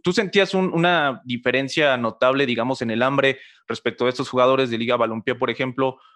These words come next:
con cuando has estado en Primera División, con Liga Expansión?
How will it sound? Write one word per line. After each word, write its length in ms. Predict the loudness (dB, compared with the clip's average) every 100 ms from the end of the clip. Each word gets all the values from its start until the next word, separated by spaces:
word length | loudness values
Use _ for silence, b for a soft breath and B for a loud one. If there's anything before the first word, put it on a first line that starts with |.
| b b _ 0
con 320 | 4 4 2
cuando 380 | 0 0 2 2
has 120 | 0
estado 280 | -4 -2 -2
en 100 | -4
Primera 280 | -4 -2
División, 520 | -2 -6 -6 -4 -4 -4
con 340 | 0 2 2
Liga 200 | 0 0
Expansión? 640 | -2 -4 -4 -2 -2 -4